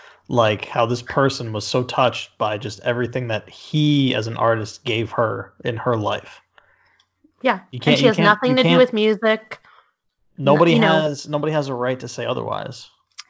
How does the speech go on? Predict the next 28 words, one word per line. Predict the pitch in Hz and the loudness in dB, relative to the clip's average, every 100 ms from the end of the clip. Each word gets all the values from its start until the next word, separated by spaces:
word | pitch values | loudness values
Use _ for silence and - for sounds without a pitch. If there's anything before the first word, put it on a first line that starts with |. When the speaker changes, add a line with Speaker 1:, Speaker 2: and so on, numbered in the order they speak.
| - | 0
Speaker 1:
They | |
don't. | 254 | 0
Speaker 2:
Absolutely. | 240 240 202 180 180 170 175 | 2 2 2 0 0 -2 -6
Speaker 1:
I'm | 117 | -6
sorry. | - 160 | 0 2
Speaker 2:
Absolutely. | 196 196 202 180 185 165 180 | 2 0 -4 0 0 -2 -10
Speaker 1:
<laughs> | _ _ _ - _ | _ _ _ -20 _
Speaker 2:
No, | 269 311 | 4 6
you | 190 226 | 4 2
get | 262 262 | 0 0
to, | 277 - | -6 -8
first | - 330 | -2 0
of | - | 2
Speaker 1:
Yeah. | |
Speaker 2:
all, | 262 | 0
you | 220 | 2
get | 247 254 | -2 0
to | |
feel | 247 240 226 | -2 2 2
whatever | 214 190 180 | 4 2 2
the | 180 | 0
hell | 196 180 | 2 0
you | 175 175 | 0 -2
wanna | 170 160 | -4 -4
feel. | - 247 175 | -2 0 2
Speaker 1:
Exactly. | 170 156 143 - - _ - | 0 -2 -4 -12 -14 _ -6
Speaker 2:
You | 208 | -2
know, | 202 180 | 2 2